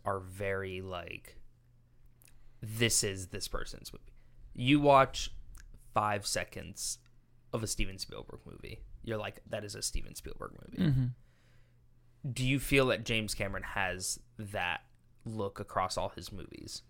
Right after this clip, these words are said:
Speaker 2: Yes.
Speaker 1: And if so, then is it this four and five director's responsibility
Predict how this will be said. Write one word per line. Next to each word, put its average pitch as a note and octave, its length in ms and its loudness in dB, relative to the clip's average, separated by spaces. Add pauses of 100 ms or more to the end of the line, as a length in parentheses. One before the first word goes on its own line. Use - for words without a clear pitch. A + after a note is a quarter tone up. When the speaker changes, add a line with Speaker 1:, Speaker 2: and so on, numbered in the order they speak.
(240)
Speaker 2:
Yes. D3 840 6
Speaker 1:
And C3 140 8
if B2+ 180 6
so, B2+ 380 10
then A2 360 6
is G#2+ 280 0
it G#2+ 340 -4
this G#2+ 320 0 (180)
four A2+ 220 6
and G#2 140 -2
five G2+ 420 6
director's G2 480 -2
responsibility F#2+ 1120 -4